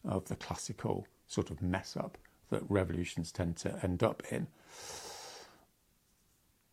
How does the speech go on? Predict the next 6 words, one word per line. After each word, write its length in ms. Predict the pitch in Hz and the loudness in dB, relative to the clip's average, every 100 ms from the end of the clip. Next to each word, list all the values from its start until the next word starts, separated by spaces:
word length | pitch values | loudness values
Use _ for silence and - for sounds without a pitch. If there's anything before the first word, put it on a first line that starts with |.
| _ _ _ _ _ _ _ _ _ _ _ _ _ _ _ _ _ _ _ _ _ - | _ _ _ _ _ _ _ _ _ _ _ _ _ _ _ _ _ _ _ _ _ 12
All 120 | 131 | 12
right, 240 | 104 - - | 12 12 8
so 460 | - 131 123 127 - _ - | 12 12 12 12 8 _ 8
I've 160 | 113 | 12
got 240 | 156 135 - | 12 12 10
four, 760 | - - 147 123 113 110 - | -6 8 12 12 12 12 10